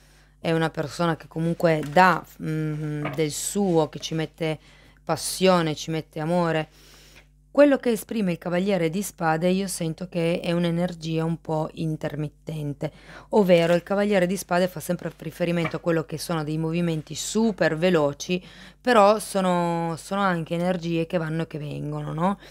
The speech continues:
Quindi che a volte ci sono e a volte no. Andiamo a vedere nello specifico perché abbiamo la regina di spade, per piacere, grazie.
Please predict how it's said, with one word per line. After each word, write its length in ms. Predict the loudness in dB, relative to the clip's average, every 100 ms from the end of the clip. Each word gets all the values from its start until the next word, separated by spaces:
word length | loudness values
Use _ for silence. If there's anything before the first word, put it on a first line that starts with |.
| -20 -20 -12
Quindi 220 | -6 -4
che 140 | 0 0
a 180 | 0
volte 320 | 4 4 2 -6
ci 140 | -8
sono 640 | -4 -2 0 0 0 0
e 120 | -2 -4
a 80 |
volte 380 | -2 -4 -4 -6
no. 300 | -6 -6 -10 _ _ -20 -20 -20 -20 _
Andiamo 240 | 0 4
a 40 | 6
vedere 240 | 4 4
nello 200 | 2 0
specifico 500 | -4 -6 -4 -4 -4
perché 220 | -4 -4
abbiamo 240 | -2 -2 -2
la 120 | -4
regina 300 | -4 -4 -4
di 120 | -4
spade, 420 | -4 2 2 2
per 140 | -2 -8
piacere, 400 | -10 -6 -4 -2
grazie. 600 | -2 -2 -4 -4 -4